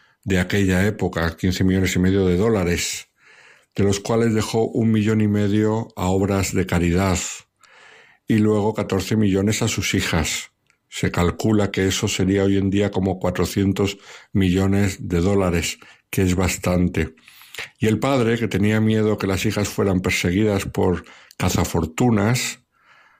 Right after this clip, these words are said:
determinó en su testamento que no se les diese el dinero a ellas directamente, sino que se les diese la renta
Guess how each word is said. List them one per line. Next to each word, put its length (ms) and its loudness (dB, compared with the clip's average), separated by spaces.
determinó 1080 0
en 220 0
su 600 0
testamento 960 0
que 180 0
no 180 2
se 120 -4
les 200 0
diese 500 0
el 160 0
dinero 380 0
a 60 2
ellas 220 0
directamente, 960 0
sino 480 0
que 400 0
se 240 -2
les 260 2
diese 720 0
la 240 0
renta 760 -2